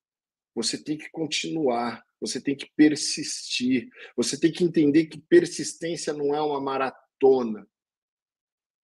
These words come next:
que você desiste exatamente porque você acha que persistência é uma maratona, e correr uma maratona é muito pesado.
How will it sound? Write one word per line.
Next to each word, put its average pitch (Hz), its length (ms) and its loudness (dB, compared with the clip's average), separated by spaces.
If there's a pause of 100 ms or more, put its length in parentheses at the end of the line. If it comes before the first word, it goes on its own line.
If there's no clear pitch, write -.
que - 80 -12
você 143 260 0
desiste 160 480 -4
exatamente 175 460 -2
porque 180 240 -8
você 165 260 -4
acha 170 240 -6
que - 80 -20
persistência - 720 -6
é - 20 -6
uma 160 140 -4
maratona, 160 840 4 (460)
e 131 60 -6
correr 160 240 8
uma 196 140 8
maratona 196 440 6
é 196 40 -2
muito 190 300 -2
pesado. 160 800 -2